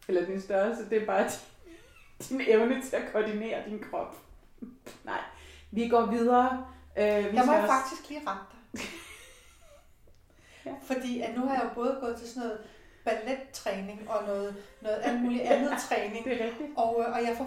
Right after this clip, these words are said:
Speaker 2: faktisk al-, altid enormt meget ros for, at jeg har vildt meget kontrol over min krop.
Speaker 1: Men du plejer bare altid at sige, at du ikke kan koordinere ben og arme.
Speaker 2: Om det er, når jeg danser.
Speaker 1: Ja, det er det, jeg
Speaker 2: Ja.
Speaker 1: mener.
Speaker 2: Men jeg tænker, her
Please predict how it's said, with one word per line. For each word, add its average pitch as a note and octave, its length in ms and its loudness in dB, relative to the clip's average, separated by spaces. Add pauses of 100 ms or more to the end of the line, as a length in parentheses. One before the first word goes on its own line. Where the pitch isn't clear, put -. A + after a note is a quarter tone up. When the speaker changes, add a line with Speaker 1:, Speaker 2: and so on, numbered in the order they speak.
Speaker 2:
faktisk B3+ 400 -6
al-, B3 380 -6 (140)
altid C4+ 440 -6
enormt A#3+ 400 -6
meget A#3 300 -2
ros - 260 -8
for, A3 60 -6
at G#3+ 240 -6
jeg G#3+ 80 -6
har A3+ 320 -12
vildt D4 280 -10
meget G3 280 -4
kontrol F#3+ 340 -2
over F3+ 100 -4
min F3 100 -12
krop. - 100 -8
Speaker 1:
Men G#3 180 0
du G3+ 60 -6
plejer G#3+ 280 2
bare G3+ 120 2
altid F#3 220 -2
at G3 60 -10
sige, G#3+ 180 -4
at G#3 60 -8
du F#3+ 60 0
ikke G3 120 -2
kan G#3+ 120 -6
koordinere F3+ 480 -4
ben F3+ 180 -2
og D#3 260 -6
arme. D3+ 180 -8 (200)
Speaker 2:
Om A#3+ 160 2
det C#4 80 0
er, B3+ 40 0
når B3+ 80 4
jeg A3 120 2
danser. F#3+ 280 -2 (200)
Speaker 1:
Ja, G#3+ 100 4
det G#3+ 100 4
er G#3+ 40 6
det, G#3 80 4
jeg G#3 160 2
Speaker 2:
Ja. G3+ 140 4
Speaker 1:
mener. F#3+ 100 -4 (400)
Speaker 2:
Men A#3+ 200 2
jeg A#3+ 140 4
tænker, C4+ 220 0
her D4 240 2